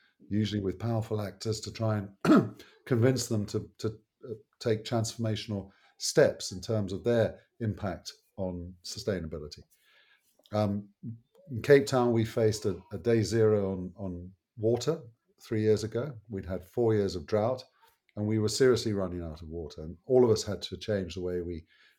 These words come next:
we related to water and used it. I've tried to maintain some of those habits. So, sounds ridiculous, but when I get in the shower, if it's warm enough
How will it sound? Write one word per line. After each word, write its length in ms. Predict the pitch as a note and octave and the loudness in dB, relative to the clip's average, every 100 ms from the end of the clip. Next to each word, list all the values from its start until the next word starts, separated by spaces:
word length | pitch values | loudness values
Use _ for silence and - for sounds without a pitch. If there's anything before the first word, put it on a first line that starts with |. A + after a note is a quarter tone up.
| _ | _
we 80 | F#2+ | -8
related 520 | F2+ G2 A2 A2+ - - | -4 2 2 2 -2 -8
to 100 | G2 | -6
water 260 | F2+ - | -6 -6
and 80 | F#2 | -2
used 260 | A#2+ A#2 - | 0 0 -4
it. 60 | - | -8
I've 160 | A2 A2+ | -6 -4
tried 340 | - A#2+ A2+ | 0 2 0
to 100 | G#2 | -2
maintain 440 | G#2 F#2+ A2 G2+ F2+ | -4 -4 -4 -4 -4
some 240 | A2+ G2+ | -4 -4
of 140 | F2+ - _ _ _ _ _ | -6 -10 _ _ _ _ _
those 400 | A#2+ B2 A#2+ - | 4 4 2 -4
habits. 500 | A2+ A2+ A2 D3 - | -4 -2 -2 -2 -2
So, 260 | A2 G2+ F#2 - _ _ _ _ | 2 2 -2 -8 _ _ _ _
sounds 300 | - A2 F#2 | -4 -2 -2
ridiculous, 460 | F#2+ G#2+ G#2+ B2+ - | 0 0 2 -2 -2
but 140 | G#2+ | -4
when 140 | A2 G#2 | -2 0
I 60 | |
get 180 | G#2 G#2+ | 2 2
in 80 | G2+ | 0
the 60 | |
shower, 460 | - A#2+ A2 A2+ C#3+ - _ _ - | -2 0 2 0 -4 -12 _ _ -12
if 140 | G#2+ | -6
it's 160 | G#2+ - | -6 0
warm 240 | A#2 C3 | 4 6
enough 400 | G#2 F#2+ A#2 - | 4 0 -4 -10